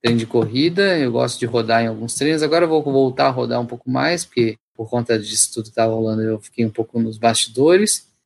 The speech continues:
mas agora a gente já consegue voltando, né, até pra dar o exemplo, de forma segura, mantendo os padrões, é, e as recomendações.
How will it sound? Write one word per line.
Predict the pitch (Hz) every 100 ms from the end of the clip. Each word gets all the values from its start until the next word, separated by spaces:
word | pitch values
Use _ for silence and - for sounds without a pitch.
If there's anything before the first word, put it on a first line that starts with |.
| _
mas | 127 117
agora | 117 123
a | 120
gente | 120 120
já | 117
consegue | 117 113 123
voltando, | 113 120 117 151 165 190 202 214
né, | 180 135
até | 127 127
pra | 131
dar | 123
o | 117
exemplo, | 110 120 151 165 135
de | 117
forma | 107 120 120
segura, | 113 110 110 123 156 151 120
mantendo | 117 117 113 110 110 110 _
os | 165 151 131
padrões, | 139 123 110 131 180 214 - 117
é, | 107 107 104 107
e | 110 110
as | 104 104 104
recomendações. | 127 127 123 113 113 - 180 233 -